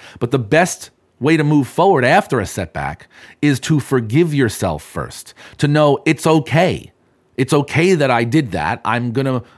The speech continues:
I'm gonna let it go and I'm gonna move forward. I don't want this thing to hold on to me. I have to keep moving forward,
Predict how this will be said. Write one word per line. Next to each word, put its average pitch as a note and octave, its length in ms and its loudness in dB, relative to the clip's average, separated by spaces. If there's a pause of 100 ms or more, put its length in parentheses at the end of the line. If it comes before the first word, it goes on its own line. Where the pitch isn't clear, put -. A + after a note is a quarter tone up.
(100)
I'm B2+ 160 0
gonna C3+ 220 0
let C3 200 0
it D#3 140 -2
go C#3 340 2
and B2+ 100 -2
I'm B2 160 -2
gonna B2+ 140 -2
move C3 300 0
forward. E3 400 0
I A2 140 -6
don't C#3+ 140 -2
want D3 160 -2
this C3+ 140 -6
thing C#3 180 -6
to B2+ 60 -2
hold A#2 400 -2
on D3+ 260 2
to A2+ 100 -6
me. E2+ 140 -4
I D2 60 -6
have A2+ 240 -4
to A#2 60 -12
keep - 320 -10
moving B2 300 -4
forward, D3 400 -2